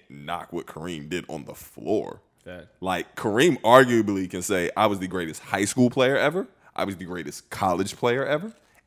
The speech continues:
Speaker 1: And I was the greatest professional ever." He can legitimately make that argument.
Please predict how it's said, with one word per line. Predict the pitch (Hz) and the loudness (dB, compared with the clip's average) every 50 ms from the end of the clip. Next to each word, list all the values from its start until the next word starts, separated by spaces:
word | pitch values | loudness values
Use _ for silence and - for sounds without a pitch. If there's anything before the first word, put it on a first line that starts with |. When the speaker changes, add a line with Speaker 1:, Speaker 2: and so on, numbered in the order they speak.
| _ _ _ _ - | _ _ _ _ 2
Speaker 1:
And | 165 165 165 165 151 | 4 4 4 4 2
I | 156 | 2
was | 156 156 151 | 0 -2 -4
the | 156 | -4
greatest | 156 165 170 170 170 - - | -2 0 0 0 0 0 -2
professional | - 202 - - _ - - - - - 196 147 113 90 69 | -2 -2 -2 -6 _ 6 6 6 6 6 2 0 0 0 -2
ever." | 76 - - 50 - _ _ _ _ _ _ | -4 -6 -8 -12 -20 _ _ _ _ _ _
He | - 302 | 0 0
can | 302 320 285 233 | 0 0 0 0
legitimately | 233 220 170 147 190 226 214 196 190 185 185 | 0 0 2 4 2 4 4 2 0 0 0
make | 185 185 185 180 | 0 0 0 0
that | 175 170 165 | 2 2 2
argument. | 170 170 147 101 85 - | 2 0 -2 -4 -10 -14